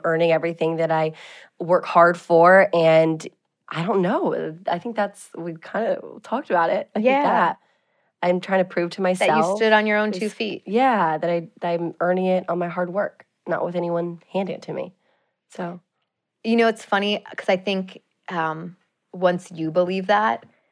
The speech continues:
Speaker 2: other people will know it too.
Speaker 1: I'm finally starting to believe it.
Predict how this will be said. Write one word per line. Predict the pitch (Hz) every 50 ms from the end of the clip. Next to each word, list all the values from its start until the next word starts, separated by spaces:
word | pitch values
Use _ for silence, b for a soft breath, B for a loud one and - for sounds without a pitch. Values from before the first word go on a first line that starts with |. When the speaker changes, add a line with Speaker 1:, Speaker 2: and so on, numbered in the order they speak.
| _ _ _ -
Speaker 2:
other | 151 143 131 98
people | - - 87 - - 82 80
will | 95 110
know | - 95 92 90
it | - -
too. | - - - - - -
Speaker 1:
I'm | 214 220 214 202
finally | - - - - 180 175 175 175 175 175
starting | 160 - 165 165 156 151
to | - -
believe | - 135 - -
it. | - -